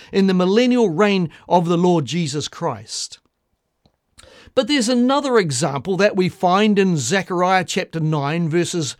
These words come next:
nine and ten. Verse nine says this, verse nine, "Rejoice greatly, O daughter of Zion. Shout aloud, O daughter of Jerusalem. Behold, your king is coming to you.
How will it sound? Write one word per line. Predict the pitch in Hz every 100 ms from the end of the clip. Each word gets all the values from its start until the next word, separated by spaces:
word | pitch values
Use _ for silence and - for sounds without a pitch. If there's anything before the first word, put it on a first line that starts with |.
| _
nine | 156 165 180 185 185
and | 180
ten. | - 233 143 101 _ _
Verse | 151 120 233 240 -
nine | 156 202 240 220
says | - 214 151
this, | 202 107 - - - _ _ _
verse | 147 220 214
nine, | 196 196 151 107 - _ _ - - - -
"Rejoice | 196 170 247 320 311 -
greatly, | - 160 220 - 170 143 123 - -
O | 170 170 147
daughter | 113 120 190 185 170
of | 175
Zion. | 123 156 160 190 214 208 - _ _
Shout | - - 226 202
aloud, | 208 220 233 190
O | 185 175
daughter | 135 104 190 196 170 165
of | 151
Jerusalem. | 123 160 170 - 226 185
Behold, | 214 151 247 277 214 147
your | 196 226 220
king | - 302
is | 285 220
coming | - 226 202 170
to | 185
you. | 170